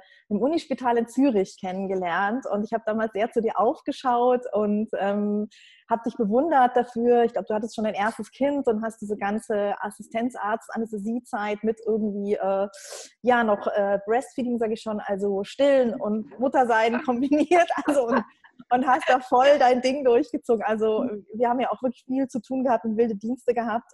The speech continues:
Und, ähm, ich habe auch immer sehr geschätzt an dir, dass du so brutal herrlich und herzlich ehrlich bist. Und, ähm, ich würde jetzt einfach gerne dich mal, ja, dich selber dich vorstellen lassen. Ähm,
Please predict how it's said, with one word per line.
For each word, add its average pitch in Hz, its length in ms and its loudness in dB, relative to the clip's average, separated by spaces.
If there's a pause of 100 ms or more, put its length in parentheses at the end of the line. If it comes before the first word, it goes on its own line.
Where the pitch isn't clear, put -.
Und, 208 320 -4
ähm, 202 520 -4 (840)
ich 240 160 -2
habe 294 140 2
auch 254 80 -2
immer 254 200 2
sehr 233 160 4
geschätzt 247 440 -4
an 214 120 -4
dir, 220 100 0
dass 208 240 -4
du 220 140 -8
so 208 160 -2
brutal 208 680 -2
herrlich 202 440 -4 (140)
und 190 80 -10
herzlich 196 440 -8
ehrlich 202 340 -2 (120)
bist. - 400 -10 (540)
Und, 233 520 -2
ähm, 226 440 -2
ich 247 160 -8
würde 294 160 2
jetzt 254 180 2
einfach 254 320 -6
gerne 262 600 -2
dich 240 280 -8 (100)
mal, 214 460 -6
ja, 190 280 -4
dich 208 200 -8
selber 285 320 -2
dich 277 160 -8
vorstellen 254 540 -4
lassen. 254 540 -6
Ähm, 220 520 -6